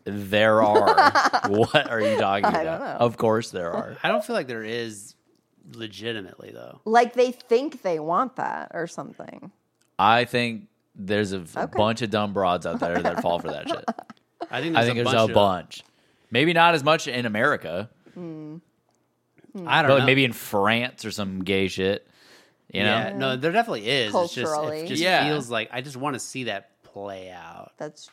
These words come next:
Speaker 2: true.
Speaker 3: 'Cause it definitely just, it feels like
Speaker 1: I mean, there's
Speaker 3: there's a,
Speaker 1: some
Speaker 3: there's an immaturity to it.
Speaker 2: Yes.
Speaker 1: I was gonna say, like, a mental illness, but yeah, but an immaturity, I think both.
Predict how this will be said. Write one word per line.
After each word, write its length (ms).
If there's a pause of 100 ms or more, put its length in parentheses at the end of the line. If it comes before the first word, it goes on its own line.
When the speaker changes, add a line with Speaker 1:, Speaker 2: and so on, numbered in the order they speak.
(100)
Speaker 2:
true. 400 (320)
Speaker 3:
'Cause 180
it 120
definitely 580
just, 200
it 100
feels 260
like 140
Speaker 1:
I 60
mean, 120
there's 240
Speaker 3:
there's 40
a, 20
Speaker 1:
some 120
Speaker 3:
there's 120
an 100
immaturity 640
to 140
it. 160
Speaker 2:
Yes. 640
Speaker 1:
I 120
was 100
gonna 140
say, 180
like, 160
a 60
mental 320
illness, 260
but 140
yeah, 240
but 100
an 140
immaturity, 460
I 40
think 220
both. 400